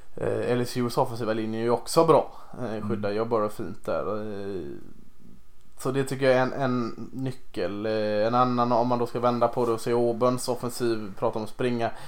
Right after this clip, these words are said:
Speaker 1: Eh, får se lite, det ska bli roligt att se den här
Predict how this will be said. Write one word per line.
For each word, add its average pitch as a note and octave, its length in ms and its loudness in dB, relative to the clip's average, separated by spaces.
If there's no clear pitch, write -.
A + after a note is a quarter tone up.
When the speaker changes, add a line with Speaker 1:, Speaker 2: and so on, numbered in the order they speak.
Speaker 1:
Eh, G2+ 720 -2
får C3 180 -4
se C#3+ 240 2
lite, D3 180 4
det C#3 60 -2
ska C3+ 120 -2
bli D3+ 120 4
roligt C3+ 180 0
att B2+ 60 -4
se C3 300 4
den C3+ 140 6
här A#2+ 160 6